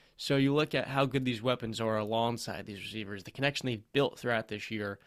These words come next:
For Justin Herbert, he hasn't had his weapons for most of the season, but in past seasons, I'm going with the Jaguars. I'm rocking with the better head coach,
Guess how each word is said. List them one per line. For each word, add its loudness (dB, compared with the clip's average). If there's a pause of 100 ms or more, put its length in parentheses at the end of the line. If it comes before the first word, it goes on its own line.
(640)
For -4
Justin 2
Herbert, 2
he 0
hasn't -2
had -2
his -8
weapons -10
for -10
most -8
of -16
the -14
season, -6
but -6 (400)
in -6
past 0
seasons, -8 (840)
I'm 4
going 6
with 0
the -8
Jaguars. -2 (540)
I'm 4
rocking 6
with 0
the -8
better 2
head -2
coach, -4